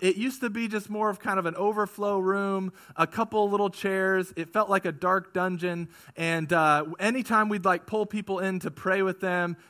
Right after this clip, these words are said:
everyone got very nervous. They didn't know what that room was about or anything. And so, uh, we were, I was meeting in there with Trent and Christina, and they, they look around and they're just like, "Can we, can we help you guys?"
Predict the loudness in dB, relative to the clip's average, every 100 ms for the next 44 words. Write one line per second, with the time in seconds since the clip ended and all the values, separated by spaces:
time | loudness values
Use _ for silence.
0 | -4 -2 0 -2 4 4 2 0 0 0
1 | 0 -2 -2 -4 -4 -2 0 2 4 6
2 | 4 2 2 2 2 2 0 0 -2 0
3 | 6 6 8 4 2 0 0 2 0 0
4 | 0 -2 -4 0 2 2 0 -10 -18 -4
5 | 4 8 8 6 2 _ _ -2 2 2
6 | 4 4 2 -2 0 0 0 2 2 2
7 | 0 -4 -4 -8 -4 -2 0 0 0 0
8 | -2 -4 -6 _ _ -4 -2 -2 -2 -2
9 | 0 0 0 -4 -8 -8 -10 -10 -10 -2
10 | -2 -2 _ _ _ _ _ -20 _ -12
11 | -10 -6 -8 -10 -16 _ -14 -12 -14 -12
12 | -12 -12 -14 -8 -6 -6 -8 -12 -20 -20
13 | -16 -16 -18